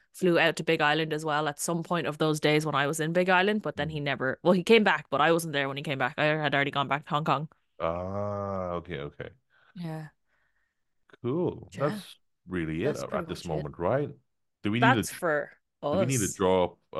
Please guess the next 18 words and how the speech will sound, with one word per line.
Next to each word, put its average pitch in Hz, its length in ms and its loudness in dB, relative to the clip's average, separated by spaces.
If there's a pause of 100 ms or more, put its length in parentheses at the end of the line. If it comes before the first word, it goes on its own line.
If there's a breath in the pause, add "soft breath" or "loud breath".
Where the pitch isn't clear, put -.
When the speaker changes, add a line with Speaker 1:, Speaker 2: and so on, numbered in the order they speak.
(220)
Speaker 2:
a, 82 60 -2
a, - 60 -10 (220)
a 78 60 -10
diagram? 113 800 0 (1800)
Speaker 1:
That's - 200 -18
a - 40 -12
lot - 120 -8
of - 60 -12
work. - 260 -10 (500)
Don't 196 100 4
Speaker 2:
I'm 208 60 2
Speaker 1:
we 240 60 4
Speaker 2:
not - 0 -
Speaker 1:
already 208 140 4
Speaker 2:
doing 165 80 2
Speaker 1:
have 151 100 2
Speaker 2:
it. 175 40 -4
Speaker 1:
one? 208 160 -4